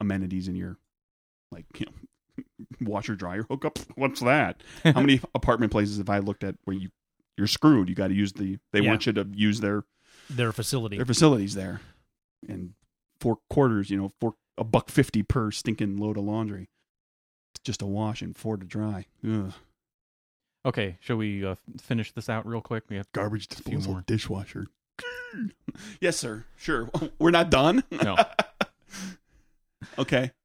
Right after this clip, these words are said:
Speaker 2: Um, <laughs> rhythm.
Speaker 1: Oh, yeah, that's a rough one.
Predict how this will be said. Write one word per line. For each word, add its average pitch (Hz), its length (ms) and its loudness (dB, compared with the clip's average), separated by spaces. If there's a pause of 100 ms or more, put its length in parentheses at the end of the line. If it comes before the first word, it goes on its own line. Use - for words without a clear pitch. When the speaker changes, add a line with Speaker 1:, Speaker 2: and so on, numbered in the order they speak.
Speaker 2:
Um, 95 640 -8 (400)
<laughs> - 500 -10
rhythm. 131 520 6 (640)
Speaker 1:
Oh, 139 260 6
yeah, 127 160 4
that's 123 180 6
a 117 60 4
rough 107 240 -2
one. 107 200 -6